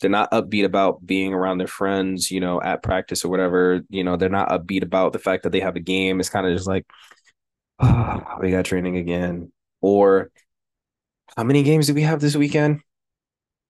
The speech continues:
They're not motivated. They're not upbeat. They're not like, "All right,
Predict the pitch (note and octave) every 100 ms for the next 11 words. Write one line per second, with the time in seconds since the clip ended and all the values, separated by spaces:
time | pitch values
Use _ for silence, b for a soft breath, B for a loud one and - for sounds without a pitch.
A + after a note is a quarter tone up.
0 | _ _ _ - A2 G#2+ A#2+ A2 F2+ -
1 | - F#2+ G2+ - G2 F#2+ G2+ E2 F#2+ G2
2 | - F2+ E2+ - G#2 F#2